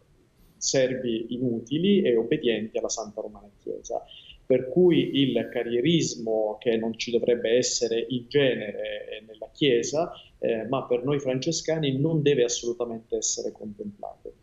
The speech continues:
C'è anche un altro scritto che è molto indicativo, ed è l'ammonizione quarta di Francesco, e si riferisce proprio a coloro che hanno,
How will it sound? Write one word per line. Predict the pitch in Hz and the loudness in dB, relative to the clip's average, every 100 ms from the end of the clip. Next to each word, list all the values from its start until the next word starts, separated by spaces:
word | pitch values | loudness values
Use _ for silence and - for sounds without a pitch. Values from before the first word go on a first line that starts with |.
| _ | _
C'è | - 170 | 0 2
anche | 214 208 | 2 2
un | 151 | 2
altro | 143 143 127 | 2 0 -2
scritto | - - 175 - - 123 | -4 0 0 0 -4 -4
che | 117 | -4
è | 113 | 0
molto | 135 135 123 | 2 2 -2
indicativo, | 113 110 131 135 160 117 120 - - - _ - | -8 -8 -8 -2 2 4 4 0 -8 -20 _ -2
ed | 123 | 2
è | 117 | 2
l'ammonizione | 110 113 113 113 143 120 | 2 0 -2 0 0 -2
quarta | 107 117 123 117 - | 2 2 2 -2 -8
di | 110 104 | -10 -10
Francesco, | 120 127 - 139 120 - - 170 180 | -10 -10 -2 -2 -2 -6 -6 -8 -6
e | - | -8
si | 135 - | -6 -6
riferisce | 127 139 143 - | -2 0 0 0
proprio | 131 135 123 | 0 0 0
a | |
coloro | - 123 143 135 | 0 0 2 2
che | - 120 | 0 -2
hanno, | 131 143 139 123 | -2 -2 0 -2